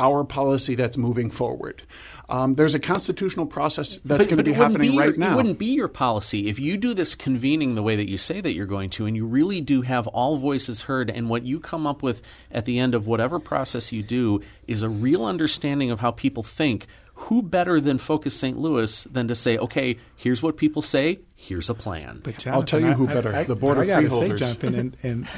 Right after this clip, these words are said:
Speaker 3: I, I appreciate the, the comments, but you're doing exactly what we're talking about. You're telling them <laughs> what they should be doing as opposed to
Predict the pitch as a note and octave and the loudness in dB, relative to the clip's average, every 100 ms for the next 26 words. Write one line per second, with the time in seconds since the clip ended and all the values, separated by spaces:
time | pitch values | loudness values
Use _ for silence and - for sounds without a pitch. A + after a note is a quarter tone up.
0 | - - - - C#3 A#2+ - F#3+ - D3+ | -10 -12 -18 -2 0 0 0 -2 2 4
1 | B2 A#2+ A#2+ - B2+ B2 D#3 F3 C3+ - | 2 0 -8 -4 -6 -4 -4 -2 -4 -4
2 | C3+ B2 - - C#3+ E3 D3 F#3+ B3 D#3+ | -4 -6 -10 -14 0 2 6 6 4 2
3 | D#3 D3+ E3+ F3 G3 - A3 - C3+ C3+ | 0 0 0 2 0 -2 -4 -4 -2 0
4 | D#3 - - F#3+ A#2+ C3+ A#2+ A#2 C3+ - | 0 2 2 4 2 0 0 -4 -8 -12
5 | - - - - D#3 B5+ B5+ - F#3+ G#4 | -14 -16 -4 2 4 4 0 -4 -6 -2
6 | D3+ A2+ D#3+ D#3+ D#3+ D#3+ F#3+ C#3+ D#3+ C#3+ | 4 6 6 8 6 6 4 2 2 6
7 | F3+ A3 E3 D3 F3 D#3+ D3 C#3+ D#3 D3 | 6 6 4 4 6 8 8 6 4 4
8 | - | 4